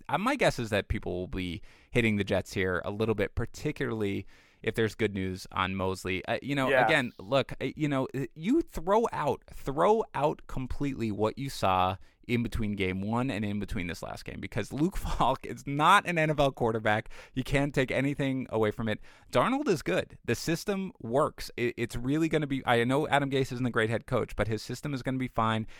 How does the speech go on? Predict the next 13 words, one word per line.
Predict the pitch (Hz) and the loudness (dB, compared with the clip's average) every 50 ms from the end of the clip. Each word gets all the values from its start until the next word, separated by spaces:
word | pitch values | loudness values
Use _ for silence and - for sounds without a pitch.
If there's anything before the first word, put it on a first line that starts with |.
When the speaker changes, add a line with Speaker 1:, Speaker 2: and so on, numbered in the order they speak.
| - - - - | -20 -20 -4 2
Speaker 1:
They're | 117 117 | 2 2
gonna | 117 113 135 135 160 190 | 4 8 6 6 6 6
be | 185 190 165 | 2 2 0
able | 160 151 156 | 2 2 0
to | 143 - | 0 0
move | 151 131 123 | -2 -2 -2
the | 117 127 | 0 4
ball. | 127 127 117 | 6 6 6
Again, | - 113 110 113 101 - - | 6 6 4 2 2 2 -6
it, | - - - _ | -8 -8 -6 _
it's | - 127 - - - | -4 -4 -4 -6 -6
a | - 117 110 | -4 -4 -6
fantastic, | - - _ 113 95 95 101 - - - - 147 131 131 131 - - 101 95 - - | -6 -4 _ 2 2 2 2 -4 -6 -2 4 4 4 4 4 2 -2 -2 -2 -2 -6